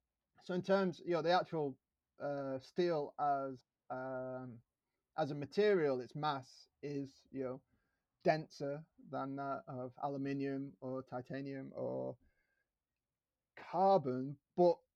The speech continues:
in terms of, for instance, you know, uh, aluminium might be less dense, but then you have to build it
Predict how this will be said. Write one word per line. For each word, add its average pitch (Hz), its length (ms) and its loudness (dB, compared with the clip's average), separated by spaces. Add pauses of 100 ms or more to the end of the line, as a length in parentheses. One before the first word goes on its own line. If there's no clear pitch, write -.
(720)
in 160 140 -6
terms 170 400 0
of, 139 140 -4 (180)
for 180 140 0
instance, 156 380 -4
you 143 120 -2
know, 135 240 -4 (100)
uh, 131 420 -6 (1080)
aluminium 143 520 -2
might 135 240 -8
be 131 140 -8
less 135 400 -6
dense, 175 480 -4
but 131 140 -8
then 139 160 -6
you 135 100 -8
have 135 240 -6
to 131 100 -14 (200)
build 135 420 -4 (240)
it 135 240 -6